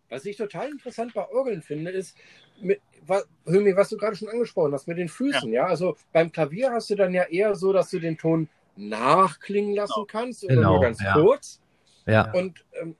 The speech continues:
Speaker 1: auf einer Orgel hast du dann ja im Prinzip noch mal so eine Oktave, die du mit den Füßen bedienst. Ist das richtig?
Speaker 2: Äh, zweieinhalb Oktaven.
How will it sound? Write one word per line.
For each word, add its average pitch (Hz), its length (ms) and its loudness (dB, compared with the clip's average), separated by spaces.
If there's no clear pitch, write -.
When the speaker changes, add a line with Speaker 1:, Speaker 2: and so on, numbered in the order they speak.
Speaker 1:
auf 180 160 -4
einer 180 160 0
Orgel 214 280 0
hast 208 160 -4
du 220 60 -2
dann 190 180 -2
ja 196 100 0
im 175 160 -8
Prinzip 196 360 -8
noch 202 140 -2
mal 185 360 -2
so - 140 -4
eine 190 300 0
Oktave, 180 720 -2
die 196 140 -4
du 202 100 4
mit 202 140 2
den 202 120 2
Füßen 294 380 0
bedienst. 185 420 -6
Ist 170 120 -14
das 233 180 -2
richtig? - 480 -4
Speaker 2:
Äh, 143 600 -4
zweieinhalb 156 520 -4
Oktaven. 95 420 -10